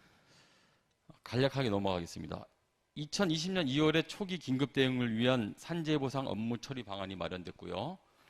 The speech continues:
이때 보건의료 종사자들에 대해서는, 어, 확진자와 접촉으로 감염된 경우에는 상당 인과관계가 명백하다고 해서 산재 인정을 수월하게 인정할 수 있다는 취지의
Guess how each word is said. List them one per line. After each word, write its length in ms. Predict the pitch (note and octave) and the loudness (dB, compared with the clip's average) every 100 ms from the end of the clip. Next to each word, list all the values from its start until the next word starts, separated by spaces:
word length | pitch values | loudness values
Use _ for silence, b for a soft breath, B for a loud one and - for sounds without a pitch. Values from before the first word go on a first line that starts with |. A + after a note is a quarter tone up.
| B B B | B B B
이때 480 | B2 - E3+ C#3+ - | -6 2 8 8 6
보건의료 500 | B2+ C3+ E3 D#3+ D3 | 4 8 8 8 6
종사자들에 800 | B2 B2 B2+ A#2+ A#2+ A2+ A2 G#2 | 6 6 6 8 8 8 4 2
대해서는, 580 | G#2 G2 G2+ B2+ F3 - b b b _ - | 4 4 4 2 0 -6 b b b _ -4
어, 400 | G2+ F#2+ F#2+ G2+ - _ | 0 2 0 -2 -8 _
확진자와 560 | F#3+ - G3 D#3+ D3+ | -2 0 2 8 8
접촉으로 560 | - B2 - - D#3+ D3+ | 8 4 2 2 4 4
감염된 540 | G#2+ A2+ B2 A2+ A2+ | 6 4 6 4 4
경우에는 560 | G#2 G#2 G2+ G2 B2+ E3+ b b b | 4 2 4 2 2 0 b b b
상당 480 | - G3+ G#3 G3+ F#3 | -14 -8 0 2 2
인과관계가 580 | B2 C#3 C3 B2 B2 B2+ | 2 4 4 6 6 8
명백하다고 800 | G2+ C3 C3 - B2+ A2 G#2 G#2 | 8 8 4 2 4 6 6 6
해서 400 | F#2 B2+ D#3+ - B | 4 4 0 -2 B
산재 380 | - D#3+ E3 D3+ | -2 2 4 6
인정을 360 | A#2 A2 A#2+ B2 | 6 6 4 2
수월하게 720 | - G3+ F#3+ E3+ C#3 C#3+ E3 - _ _ _ _ _ _ _ | -2 0 2 4 4 2 2 -4 _ _ _ _ _ _ _
인정할 460 | B2 C3+ D3 C3 | -2 2 4 4
수 100 | B2+ | 4
있다는 540 | A#2 G2+ A#2+ A#2+ D3 C3 | 0 6 8 10 8 2
취지의 920 | - - C#3+ C3 B2+ - _ C3 D#3 | -2 -6 -2 0 0 -2 _ 2 2